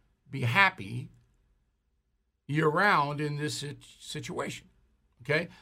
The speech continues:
Number two would be affordability. I mean, I got more room than most people, but you don't wanna be gouged. You don't wanna be taken advantage of. Number three would be stuff to do.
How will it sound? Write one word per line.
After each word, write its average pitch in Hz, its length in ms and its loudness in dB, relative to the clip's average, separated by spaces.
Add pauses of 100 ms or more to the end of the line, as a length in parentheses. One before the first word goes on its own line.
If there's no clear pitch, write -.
(220)
Number 202 280 2
two 208 260 0
would 202 120 0
be 175 140 4
affordability. 190 840 -2
I 196 60 0
mean, 175 380 -2 (300)
I 147 140 -6
got 156 160 -4
more 147 220 0
room 147 280 -4
than 143 140 -4
most 143 280 -6
people, 160 460 -4 (380)
but 170 220 2 (320)
you 196 180 -2
don't 233 100 2
wanna 226 120 0
be 185 80 2
gouged. 147 640 0
You 165 60 -8
don't 175 100 -4
wanna 175 120 -2
be 156 100 -4
taken 135 300 -4
advantage 120 500 -6
of. 185 200 -6
Number 185 180 -6
three 233 400 0
would 220 200 -2
be 208 220 0
stuff 202 300 0
to 208 100 0
do. 254 300 -6